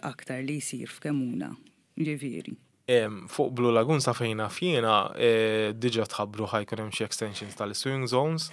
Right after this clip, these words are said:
Speaker 2: u hemm xi mod kif se jippruvaw jikkontrollaw l-ammont ta' dajes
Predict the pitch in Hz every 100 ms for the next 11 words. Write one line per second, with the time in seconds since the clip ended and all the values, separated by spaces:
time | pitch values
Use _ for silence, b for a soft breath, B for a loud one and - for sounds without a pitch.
0 | b b b b b _ 143 139 120 -
1 | 160 117 117 - - 127 120 - 110 104
2 | 117 - 131 110 104 98 107 107 110 -
3 | 117 120 117 107 110 120 117 104 98 101
4 | 107 -